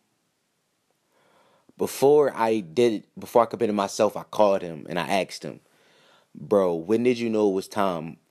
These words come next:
for you to go?" And the first thing he said to me was, "I knew I needed help." And that's how I feel. I feel like I need help. I feel like I can't do this on my own.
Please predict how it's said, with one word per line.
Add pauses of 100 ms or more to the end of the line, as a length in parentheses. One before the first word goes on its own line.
(140)
for
you
to
go?" (800)
And
the
first
thing
he
said
to
me
was, (560)
"I
knew
I
needed
help." (1160)
And
that's
how
I
feel. (760)
I
feel
like
I
need
help. (1040)
I
feel
like
I
can't
do
this
on
my
own.